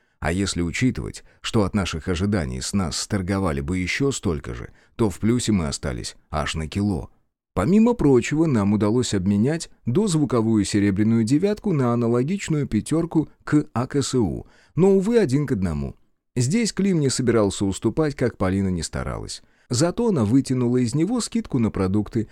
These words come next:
притом таких цен мы не встречали даже на оптовых базах. Пока торговец отходил от шока и ушёл собирать наш заказ, явился Василий.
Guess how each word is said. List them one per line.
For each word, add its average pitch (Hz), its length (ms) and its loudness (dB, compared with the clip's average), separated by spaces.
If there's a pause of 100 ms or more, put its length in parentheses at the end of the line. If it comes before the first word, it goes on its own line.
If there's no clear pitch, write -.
(180)
притом 123 340 2
таких 113 340 0
цен 143 240 0
мы 107 200 4
не 104 180 4
встречали 110 560 0
даже 95 480 0
на 113 220 2
оптовых 101 440 0
базах. 73 460 -4 (400)
Пока 92 300 0
торговец 120 580 0
отходил 92 460 -2
от 69 100 -6
шока 92 480 -4 (260)
и 123 120 4
ушёл 156 320 2
собирать 85 440 -2
наш 90 240 -2
заказ, 67 480 -4
явился 95 440 -2
Василий. 69 520 -8